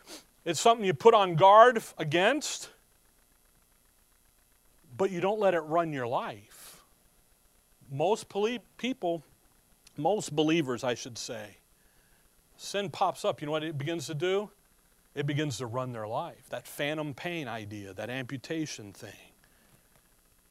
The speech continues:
You know what our reality is? Verse eight, "If we be dead with Christ." That's verse four. Are we dead with Christ? Yes.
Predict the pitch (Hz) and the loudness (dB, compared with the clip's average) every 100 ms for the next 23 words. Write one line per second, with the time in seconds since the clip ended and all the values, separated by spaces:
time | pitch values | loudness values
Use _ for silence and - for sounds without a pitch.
0 | _ _ _ _ _ 143 180 180 175 160 | _ _ _ _ _ -2 0 2 2 0
1 | 165 170 180 165 180 180 185 208 - 147 | -2 -2 -2 -6 -6 -6 -4 -6 -6 -4
2 | 156 - 165 185 214 - _ _ _ _ | -4 -4 -4 -4 -6 -14 _ _ _ _
3 | _ _ _ - - 175 160 151 147 160 | _ _ _ -14 -2 0 0 0 2 0
4 | 143 135 - 170 139 107 98 - - - | 0 -6 -4 0 0 -2 -12 -18 -20 -20
5 | _ _ _ - 143 - 160 151 - 175 | _ _ _ -8 -8 -4 -4 -4 -6 -2
6 | 175 117 127 143 165 165 165 170 - 185 | 0 0 -2 -2 -4 -4 -4 -6 -6 -4
7 | 185 196 - - _ _ _ 110 131 165 | -2 -6 -14 -20 _ _ _ -8 -6 -6
8 | - - | -8 -14